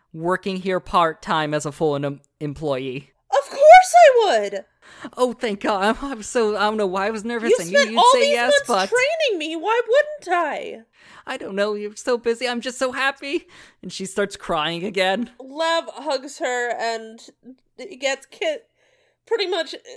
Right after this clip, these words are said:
Speaker 2: like, tries to calm her down, but she starts crying too, and then kiss starts all over again.
Speaker 1: Yeah, no, it's just a cycle.
Speaker 2: Um, and she's like, "Well,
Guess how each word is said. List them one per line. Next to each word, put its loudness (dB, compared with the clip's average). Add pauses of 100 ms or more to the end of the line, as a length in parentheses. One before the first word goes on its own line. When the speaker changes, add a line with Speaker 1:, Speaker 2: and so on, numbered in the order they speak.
(140)
Speaker 2:
like, -10
tries -2
to -10
calm -4
her -8
down, -4
but -12
she -12
starts -12
crying -6
too, -8
and -8
then -10
kiss -6
starts -6
all -2
over 0
again. -8 (540)
Speaker 1:
Yeah, 0
no, -2
it's -6
just -6
a -10
cycle. -8 (280)
Speaker 2:
Um, -2
and -8
she's -16
like, -6
"Well, -6